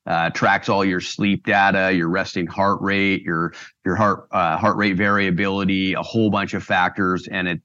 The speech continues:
uh, every morning you wake up, it gives you a readiness score and a sleep score. So you can stay really focused on two important metrics. And, uh, man, it has really helped me learn about, um, you know, what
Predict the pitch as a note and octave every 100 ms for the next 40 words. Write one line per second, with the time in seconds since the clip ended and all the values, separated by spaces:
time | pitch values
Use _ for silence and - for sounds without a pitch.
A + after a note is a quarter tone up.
0 | - F#2 F#2 G2 G2 F#2+ G2 G2 F#2+ F2+
1 | F2 F#2+ F#2 G2+ F#2+ F#2 G2 F#2 F#2+ F#2+
2 | F2 G2 G#2+ G#2 G#2+ - A2+ G#2+ G#2+ G#2
3 | - _ - G2 D2+ - F#2+ A2 A#2 -
4 | - A#2+ B2 B2 - E2 E2+ F2 - G2+
5 | F2 E2 C3+ D#3+ E3+ D3 B2+ B2+ B2+ C#3+
6 | C3 G#2 F#2+ - B2 G#2 G2 A#2+ A2 F#2
7 | G2+ G#2 - E3+ - - - _ - G2
8 | F#2+ F#2 F#2 F#2+ F#2 F2+ F2 F2 A#2 D3+
9 | F#2 G#2+ G#2+ F#2+ G#2 G2+ A#2 A#2+ A#2+ A2+
10 | A2 A2 - A2+ G2+ F2+ G#2 G#2 G#2 G2+
11 | G2+ F#2 F#2+ F#2 F#2 E2+ - F#2 E2 D#2+
12 | E2 - - _ - - G2 F2 G#2 F#2
13 | -